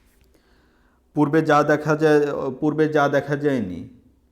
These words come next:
এর এক কথায় প্রকাশ হবে অদৃষ্ট পূর্ব। নিত্য স্ত্রীবাচক শব্দ কোনটি?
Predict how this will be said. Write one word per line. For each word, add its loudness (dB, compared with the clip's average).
এর -2
এক 0
কথায় -2
প্রকাশ -2
হবে -2
অদৃষ্ট -2
পূর্ব। -2
নিত্য -2
স্ত্রীবাচক -4
শব্দ -2
কোনটি? -4